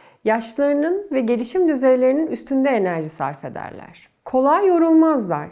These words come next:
sabit değillerdir ve elleri ve ayakları sürekli oynar. İkinci tanı ölçütü ise dikkat eksikliğidir. Bu çocukların dikkat süreleri ve dikkat yoğunlukları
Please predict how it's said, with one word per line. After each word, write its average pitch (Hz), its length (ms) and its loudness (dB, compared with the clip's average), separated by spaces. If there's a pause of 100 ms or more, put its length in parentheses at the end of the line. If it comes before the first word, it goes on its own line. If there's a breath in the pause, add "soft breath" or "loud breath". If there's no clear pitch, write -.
(120)
sabit 208 580 -4
değillerdir 180 720 -2
ve 262 60 -2
elleri 240 460 0
ve 381 80 -2
ayakları 240 520 -2
sürekli 311 500 -4
oynar. 220 460 -2 (380)
İkinci 311 480 2
tanı 381 300 2
ölçütü 185 400 -2
ise 170 340 -6 (360)
dikkat 320 360 -4
eksikliğidir. - 920 -8 (160)
Bu 415 100 0
çocukların 233 800 -4 (280 loud breath)
dikkat 320 380 -4
süreleri 185 520 -2
ve 254 140 -2
dikkat 302 420 -6
yoğunlukları 196 840 -4